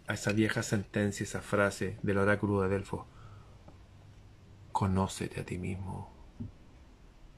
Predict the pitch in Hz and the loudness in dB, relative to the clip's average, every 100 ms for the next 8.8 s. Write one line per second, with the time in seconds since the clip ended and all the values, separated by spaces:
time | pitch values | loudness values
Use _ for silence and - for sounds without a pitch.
0 | - - - - - - - - - - | -20 -20 -20 -20 -20 -20 -20 -20 -20 -20
1 | - - - - - - - - - - | -20 -20 -20 -20 -20 -20 -20 -20 -20 -20
2 | - - - 120 - 147 180 - 104 - | -20 -20 6 8 12 12 12 12 4 0
3 | - - - - - - - - - - | -14 -20 -20 -20 -20 -20 -20 -20 -20 0
4 | 113 - 147 143 - 98 - - 110 117 | 2 8 8 8 6 0 -2 -6 4 8
5 | 127 165 147 117 107 - 104 95 87 - | 12 12 12 10 8 4 2 0 -4 -10
6 | - - - - - - - - 110 113 | -14 -20 -20 -20 -20 -20 -14 0 6 8
7 | 127 120 110 - 123 117 110 101 - 120 | 10 8 4 4 4 6 4 4 6 8
8 | 104 98 95 98 98 87 90 | 8 2 -4 -6 -6 -8 -10